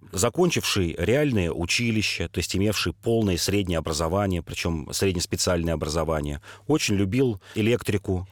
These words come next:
И до начала тридцатых годов человек, работавший в электротехнической области, был директором электротехнического московского завода. А, его заприметили вот именно за хозяйственные заслуги, а, заприметил Хрущев, который был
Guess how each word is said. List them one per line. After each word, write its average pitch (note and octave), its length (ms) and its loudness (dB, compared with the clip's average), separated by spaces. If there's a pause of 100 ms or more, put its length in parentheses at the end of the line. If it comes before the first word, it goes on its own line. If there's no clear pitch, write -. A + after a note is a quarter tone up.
(100)
И F#2+ 100 0
до G#2+ 240 2
начала G#2 380 2
тридцатых G#2 460 0
годов G#2+ 360 2
человек, G2+ 360 0
работавший F2+ 720 0
в D2+ 100 -4
электротехнической G2 840 -2
области, F2 680 -2
был E2+ 280 0
директором F2+ 680 0
электротехнического F#2 880 -2
московского F2 560 -2
завода. E2+ 540 -2 (260)
А, F#2 260 0
его G2+ 280 2
заприметили G2+ 840 2
вот F2 220 -4
именно F#2 300 2
за F2 160 2
хозяйственные G2 600 0
заслуги, F#2+ 720 0
а, F2 220 0
заприметил G2 480 0
Хрущев, F#2 760 -2
который F2+ 320 -2
был F#2 340 0